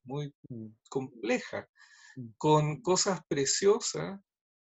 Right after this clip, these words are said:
Speaker 1: que uno iba descubriendo, eh, con las personas, con las amistades, con las estructuras, y con cosas muy brutales,
Speaker 2: Mm.
Speaker 1: porque uno estaba abierto a una situación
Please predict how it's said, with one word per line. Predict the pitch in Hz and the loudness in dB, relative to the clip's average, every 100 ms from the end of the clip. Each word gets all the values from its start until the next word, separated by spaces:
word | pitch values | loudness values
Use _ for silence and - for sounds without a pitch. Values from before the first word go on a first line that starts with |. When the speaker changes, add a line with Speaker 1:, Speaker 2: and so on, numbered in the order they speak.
| _ _ - | _ _ -6
Speaker 1:
que | 139 | -2
uno | 135 147 | -2 -2
iba | 147 143 | -2 -2
descubriendo, | 143 - 143 139 151 151 147 156 - | -2 -4 -2 0 2 0 -2 -4 -6
eh, | 127 _ | -12 _
con | 143 135 | -6 -6
las | - | -6
personas, | 131 - 139 131 135 | -2 -2 0 -4 -6
con | 135 | -6
las | 127 131 | -4 -4
amistades, | 127 117 - 135 135 | -6 -8 -6 -2 -2
con | 135 131 123 | -4 -6 -6
las | 120 | -8
estructuras, | 123 - - 127 127 123 151 - - _ | -10 -12 -10 -4 -4 -4 -8 -14 -20 _
y | 156 | -10
con | 165 | -8
cosas | 156 156 170 | -2 -2 0
muy | 156 165 180 | 0 0 0
brutales, | 175 139 131 - 277 110 101 - _ - | -2 -2 -2 -4 -2 -4 -6 -10 _ -8
Speaker 2:
Mm. | 113 101 92 | -8 -8 -8
Speaker 1:
porque | 110 135 - 151 | -2 -2 -2 -4
uno | 139 156 156 | -2 0 0
estaba | 156 156 160 165 | -2 -2 0 2
abierto | 160 160 165 - | 4 2 0 -2
a | 185 170 | 0 2
una | 170 170 170 | 0 -2 -2
situación | - 147 139 - 165 165 180 | -4 -4 -4 -4 -2 -4 -6